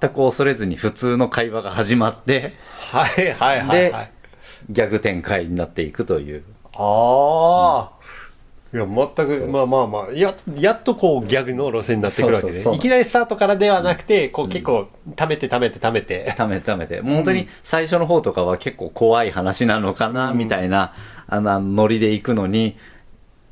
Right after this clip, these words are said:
Speaker 1: 実際出会った後はギャグ展開、
Speaker 2: うん。
Speaker 1: コメディ展開になっていくという。
Speaker 2: あー、
Speaker 1: うん。
Speaker 2: これはね、第一話が肝心だね。
Speaker 1: 第一話肝心ですね。
Speaker 2: うん。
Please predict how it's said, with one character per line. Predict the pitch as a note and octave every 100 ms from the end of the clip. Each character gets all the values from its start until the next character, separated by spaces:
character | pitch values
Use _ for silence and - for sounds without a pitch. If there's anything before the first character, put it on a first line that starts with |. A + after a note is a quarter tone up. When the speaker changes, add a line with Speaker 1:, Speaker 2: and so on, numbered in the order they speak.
| - -
Speaker 1:
実 | D3 C#3+ B2 C3
際 | F3+ D#3
出 | A#2 D#3
会 |
っ | E3+ -
た | A2+
後 | A#2 - F2
は | G2+ F2+
ギ | C3
ャ | G#2+
グ | G2
展 | A2+ G#2+
開、 | F#2 F2
Speaker 2:
う |
ん。 |
Speaker 1:
コ | - G#2+
メ | G#2+
デ | A#2
ィ | A2
展 | B2+
開 | G#2+ F2
に |
な | E2+
っ |
て | - E2
い |
く | D#2 E2+
と | D#2
い | D#2
う。 | D#2 -
Speaker 2:
あ | - G2+ G#2+ A#2 A#2+ B2
ー、 | G2
Speaker 1:
う | F2
ん。 |
Speaker 2:
こ | E2 G3+
れ | A3+
は | A#3 A3+
ね、 | G#3 C#3
第 | D3+ G#3+ F#3+
一 | C3 -
話 | F3+
が | A#2
肝 | - A#2+ A#2+
心 | B2+
だ | B2+
ね。 | G#2+ G2+ A2
Speaker 1:
第 | C#3+
一 | A#2+ -
話 |
肝 | - F2
心 | E2+
で |
す | -
ね。 | B2
Speaker 2:
う | B2
ん。 | G2